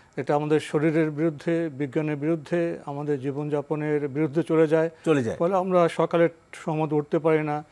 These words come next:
Speaker 1: আমাদের নানা রকম শারীরিক সমস্যা হয়।
Speaker 2: ঈশার নামাজ, ঈশার সালাতে কাজা হয়ে যায়, অথচ রাসূল সাল্লাল্লাহু আলাইহি
Speaker 1: ফজর
Speaker 2: ওয়াসাল্লাম
Speaker 1: সালাত তো উঠাই, উ-, উঠতে,
Speaker 2: হ্যাঁ।
Speaker 1: উঠা যায় না।
Speaker 2: রাসূল সাল্লাল্লাহু আলাইহি ওয়াসাল্লাম ওই শেষ রাতে উঠার আলোচনা তো আজকে নয়, ওনার শেষ রাতে যখন চলে যাবেন আপনার আলোচনার মধ্যে রাসূলের তিনি শেষ রা-, মানে শেষের দিকে কি,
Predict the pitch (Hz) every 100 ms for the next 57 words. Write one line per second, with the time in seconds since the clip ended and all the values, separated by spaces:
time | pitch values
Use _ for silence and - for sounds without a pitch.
0 | _ _ _ 165 156 151 151 139 147 151
1 | 151 135 151 143 147 - 151 - - 143
2 | 214 196 180 170 143 131 214 202 190 165
3 | 180 196 151 143 139 131 107 85 67 -
4 | - - _ 123 127 147 139 120 - 151
5 | 160 160 165 185 190 185 190 175 175 180
6 | 165 156 180 143 117 165 139 156 131 135
7 | - - 127 160 147 240 160 143 139 -
8 | 190 180 180 170 147 160 165 - 120 131
9 | 127 131 135 127 98 113 92 71 - _
10 | _ _ - 127 120 160 - 147 147 123
11 | 123 127 135 120 107 101 101 95 107 98
12 | 101 98 95 92 95 101 98 104 104 95
13 | - - - _ - 113 104 123 - 117
14 | 101 98 78 - 131 120 131 117 117